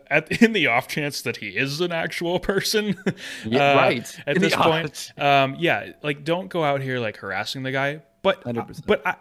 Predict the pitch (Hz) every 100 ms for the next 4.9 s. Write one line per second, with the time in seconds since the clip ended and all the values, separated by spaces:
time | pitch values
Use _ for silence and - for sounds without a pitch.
0 | - 220 240 - 214 - - 247 285 185
1 | 127 - - 269 247 - 254 175 160 -
2 | - 180 - 190 190 185 170 - 190 120
3 | 127 185 170 147 135 185 262 240 180 151
4 | - 143 135 120 110 - 101 113 151